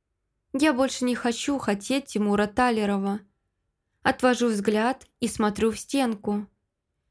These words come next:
Я всего лишь кормлю свою дочь, и моя грудь – исключительно устройство для выработки молока. Не хочу вспоминать, какие ощущения мне дарили губы и руки Тимура, когда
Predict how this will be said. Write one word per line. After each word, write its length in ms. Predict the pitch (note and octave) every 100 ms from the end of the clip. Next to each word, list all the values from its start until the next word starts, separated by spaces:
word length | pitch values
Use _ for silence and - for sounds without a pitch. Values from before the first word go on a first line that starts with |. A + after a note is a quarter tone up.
| _
Я 220 | B3 C4+
всего 400 | - - G#3 B3+
лишь 220 | C4+ A#3
кормлю 420 | - G#3+ G#3 A3 B3
свою 320 | - G#3+ G#3
дочь, 500 | G#3+ B3+ C#4 - - _ _ _ -
и 140 | C4+
моя 300 | C#4 B3+ A3+
грудь – 480 | G3+ A3 B3+ - - _ _ -
исключительно 840 | C#4 - A#3 - C4+ - A3+ G#3
устройство 640 | G3+ - G#3+ B3 C4 G#3+
для 160 | G3 F#3+
выработки 560 | G#3 B3 G3+ G3+ G3+
молока. 680 | G3+ G3+ G#3+ A3+ C4 G#3 G3+ G3 _ _ _ _ _ _ _ -
Не 140 | C4+
хочу 320 | B3+ C4+ C4+
вспоминать, 560 | C#4 - A3+ A3 A#3 B3+
какие 340 | A3+ G#3 A#3
ощущения 640 | A3 G#3 G3+ - A#3 C4 A#3
мне 160 | G#3 G3
дарили 400 | G3+ G#3 G#3 G3+
губы 580 | G3 A3 B3 A3 G3+ G#3 - _ _ -
и 100 | B3
руки 340 | A#3+ G#3+ G#3+
Тимура, 540 | G3+ G#3 A3+ C4 A#3+
когда 640 | G#3+ G#3 G3 G3+ A#3 C4+